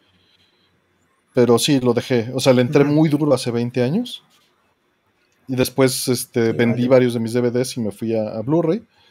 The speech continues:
Speaker 1: Sí, sí estuvo denso.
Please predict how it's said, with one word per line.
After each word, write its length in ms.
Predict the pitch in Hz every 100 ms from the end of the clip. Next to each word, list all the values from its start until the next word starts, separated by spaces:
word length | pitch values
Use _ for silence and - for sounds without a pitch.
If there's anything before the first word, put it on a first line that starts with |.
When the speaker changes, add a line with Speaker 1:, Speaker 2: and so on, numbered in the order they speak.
| _ - - _ - - _ _
Speaker 1:
Sí, 260 | - 123 113
sí 120 | -
estuvo 440 | - - 101 95 - _ _ _ _ _ _ _ _ _ _ _ _ _ _ _
denso. 500 | 143 127 123 120 135